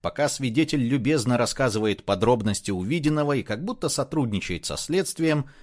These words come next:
его ноги могут усиленно двигаться в сторону двери, и это будет ясным указанием на то, что он очень хочет бежать отсюда, что есть силы.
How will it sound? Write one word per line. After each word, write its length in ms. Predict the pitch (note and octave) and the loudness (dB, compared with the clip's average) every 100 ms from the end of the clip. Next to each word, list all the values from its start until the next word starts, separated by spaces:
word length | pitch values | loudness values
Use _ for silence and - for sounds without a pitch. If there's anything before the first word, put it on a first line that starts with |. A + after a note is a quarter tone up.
| - | -12
его 260 | F#3 A3+ G#3 | -4 2 4
ноги 380 | D3 D3+ F3+ D#3 | 4 2 4 4
могут 400 | A2+ C3+ D3 C#3+ | 4 4 2 -2
усиленно 560 | C3 - C3 C#3+ C#3 | -2 0 2 2 2
двигаться 520 | C3 G#2+ A2 B2 - B2 | 0 0 0 0 -2 -4
в 60 | |
сторону 420 | - A2 G#2+ G2+ | -2 -2 0 0
двери, 540 | G2 F2+ F2+ D#2+ C2 - - - - | 0 -2 0 -2 -6 -14 -20 -16 -4
и 100 | G2+ | -2
это 200 | G2+ A2 | 0 -2
будет 300 | G2+ A#2+ B2 | -2 -2 -2
ясным 480 | B2+ E3 - G#2 | 0 0 0 -2
указанием 540 | F2 F2+ G2 A#2 G#2+ F#2+ | -2 -2 -2 0 0 0
на 100 | G2+ | -2
то, 160 | - | -2
что 160 | C3 - | -2 0
он 220 | B2+ B2 | 0 0
очень 400 | - G3+ - G#3 | -2 -2 -2 -4
хочет 420 | G3 - B2 - C3 | -4 -4 -4 -4 -4
бежать 460 | A#2+ A2+ F2+ - | -2 -2 -2 -4
отсюда, 380 | B1+ - - C#2+ | -8 -10 -12 -10
что 180 | - E2 | -10 -8
есть 300 | D2 - - | -8 -8 -12
силы. 300 | G#1 G1+ | -14 -16